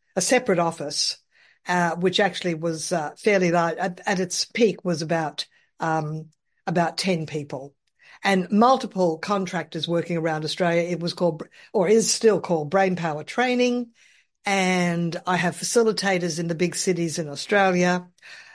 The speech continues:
When covid hit, that gave me the opportunity to actually move forward with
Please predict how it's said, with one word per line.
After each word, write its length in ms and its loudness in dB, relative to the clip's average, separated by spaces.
When 180 0
covid 400 2
hit, 320 -4
that 180 0
gave 240 4
me 100 0
the 140 2
opportunity 760 -2
to 180 -2
actually 320 -2
move 240 0
forward 420 0
with 260 -4